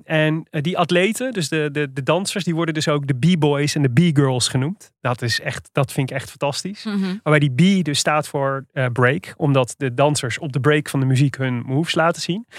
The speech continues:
Speaker 1: Dus heb je bijvoorbeeld, eh, B-boy X-Ray, B-girl Mad Max, een, eh, he-,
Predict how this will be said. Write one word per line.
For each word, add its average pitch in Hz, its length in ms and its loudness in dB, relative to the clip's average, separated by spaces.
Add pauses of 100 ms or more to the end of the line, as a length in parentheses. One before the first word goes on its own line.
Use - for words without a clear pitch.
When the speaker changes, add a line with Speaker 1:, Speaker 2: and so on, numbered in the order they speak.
(160)
Speaker 1:
Dus - 100 -4
heb 156 120 2
je 156 80 2
bijvoorbeeld, 139 520 0
eh, 131 200 2 (120)
B-boy 143 460 2 (160)
X-Ray, 160 440 0 (140)
B-girl 151 460 4
Mad 143 340 4
Max, 156 500 2
een, 131 140 -2
eh, 135 60 -2
he-, 131 480 -4